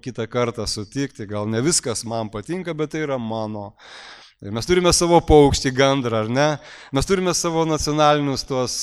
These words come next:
e, valgius čia. Ir vat, kai Simonas buvo atvažiavęs, e, Kristofo sūnus, tai kartu su draugais iš Šveicarijos, tai jie prašė: „Valdai“, sako, „nuvesk mus ten, kur gamina lietuviškus patiekalus.“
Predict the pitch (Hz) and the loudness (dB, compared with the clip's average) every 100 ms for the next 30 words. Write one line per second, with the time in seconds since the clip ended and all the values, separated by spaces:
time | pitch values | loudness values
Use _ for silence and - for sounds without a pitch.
0 | 117 117 117 113 131 131 127 151 139 - | -2 0 0 2 2 2 4 4 2 -2
1 | 135 120 113 110 110 110 120 110 147 147 | -2 0 0 -2 -4 -6 -6 -4 -2 0
2 | 135 127 117 117 113 110 139 143 135 120 | 0 -2 -2 -4 -2 -4 -2 -2 -2 -4
3 | - 113 107 104 127 - 110 110 - 117 | -6 -6 -6 -4 -6 -6 -8 -8 -8 -6
4 | 131 127 - 107 104 92 - - - _ | -4 -6 -8 -10 -12 -12 -20 -20 -20 _
5 | _ 110 101 117 113 113 117 135 139 123 | _ -10 -8 -8 -6 -6 -2 -2 0 -2
6 | - - 113 107 107 - 120 - 135 131 | -6 -8 -12 -12 -8 -8 -6 -4 -4 -2
7 | 120 113 - 110 110 120 120 - 110 123 | -4 -6 -8 -8 -6 -6 -6 -6 -6 -6
8 | 120 110 120 117 117 117 131 - 113 123 | -6 -6 -6 -4 -4 -2 -2 -4 -6 -6
9 | 117 - 131 131 123 120 113 - - _ | -6 -6 -6 -6 -8 -10 -10 -14 -20 _
10 | 110 117 123 127 120 117 113 113 123 120 | -12 -8 -8 -8 -8 -8 -10 -8 -8 -6
11 | 170 147 - 135 - 120 117 131 120 107 | -4 -4 -4 -6 -6 -6 -2 2 2 2
12 | 101 95 85 | -6 -6 -10